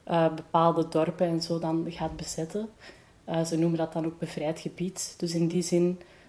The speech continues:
zou je inderdaad parallellen kunnen zien, ehm,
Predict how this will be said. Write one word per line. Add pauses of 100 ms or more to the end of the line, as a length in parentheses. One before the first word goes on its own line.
zou
je
inderdaad
parallellen
kunnen
zien,
ehm,